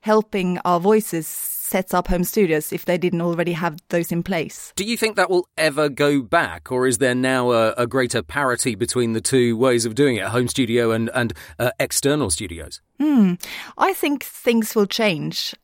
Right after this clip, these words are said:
Speaker 1: I don't think they will go back to, to the way that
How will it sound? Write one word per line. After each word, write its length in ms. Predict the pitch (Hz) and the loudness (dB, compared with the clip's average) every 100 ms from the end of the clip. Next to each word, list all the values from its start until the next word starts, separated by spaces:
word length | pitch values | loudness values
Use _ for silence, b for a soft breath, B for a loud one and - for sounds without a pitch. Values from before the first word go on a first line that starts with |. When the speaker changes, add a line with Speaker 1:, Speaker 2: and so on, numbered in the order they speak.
| - - | -4 0
Speaker 1:
I 120 | 214 | 2
don't 200 | 220 220 | 2 2
think 120 | 214 | -2
they 60 | 185 | -4
will 140 | 180 - - | -4 -10 -4
go 140 | 190 | -2
back 200 | 185 - | -2 -4
to, 240 | - 180 - | -6 -6 -6
to 580 | - - 175 170 170 180 - | -10 -6 -4 -4 -6 -10 -4
the 100 | 190 | 0
way 160 | 180 175 | 0 0
that 220 | 170 | -2